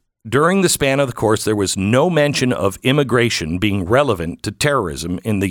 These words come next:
U K, except as a view given by the right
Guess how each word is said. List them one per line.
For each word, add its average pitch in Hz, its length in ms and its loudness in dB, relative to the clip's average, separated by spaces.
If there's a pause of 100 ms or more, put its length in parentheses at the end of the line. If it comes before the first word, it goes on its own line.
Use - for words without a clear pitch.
(140)
U 92 60 -4
K, 76 440 -2 (540)
except 120 800 0 (100)
as 120 220 0
a 120 80 2
view 104 680 -2
given 113 440 2
by 85 320 -2
the 101 180 0
right 90 400 0